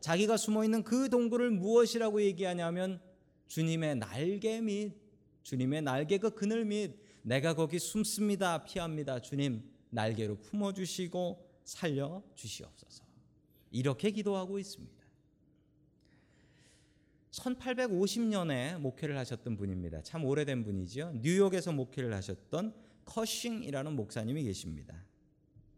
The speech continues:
이 목사님께서 뉴욕 시리 안에서 목회를 하시는데 이 시골 출신인 아내가 이 도시 생활에 적응을 잘 못했던 거예요. 적응을 잘 못해서 그 마음에 우울증이 생겼답니다.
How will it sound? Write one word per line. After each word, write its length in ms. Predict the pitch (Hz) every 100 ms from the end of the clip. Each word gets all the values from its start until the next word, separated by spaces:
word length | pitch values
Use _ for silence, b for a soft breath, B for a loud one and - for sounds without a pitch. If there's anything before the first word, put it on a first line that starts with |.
| - b b b b b
이 100 | 202
목사님께서 800 | 202 180 226 220 214 208 190 220
뉴욕 400 | 139 170 220 214
시리 340 | - 247 240
안에서 400 | 208 170 143 156
목회를 480 | 131 120 - 139 127
하시는데 880 | 143 - 143 113 139 165 107 82 - _ b b b
이 100 | 165
시골 440 | - 254 262 254
출신인 500 | - 233 - 208 202 -
아내가 760 | 113 139 160 113 98 107 151 208
이 120 | 135
도시 340 | 147 135 139 175
생활에 320 | 165 139 147
적응을 420 | - 127 131 139
잘 120 | 143
못했던 480 | 147 139 151 - 113
거예요. 400 | 87 76 67 52 - _ b b b -
적응을 340 | 139 175 208
잘 160 | 196 196
못해서 360 | 185 190 180
그 120 | 202 190
마음에 320 | 185 185 220
우울증이 640 | 151 180 254 247 254 233
생겼답니다. 840 | 214 180 151 120 92 87 80 76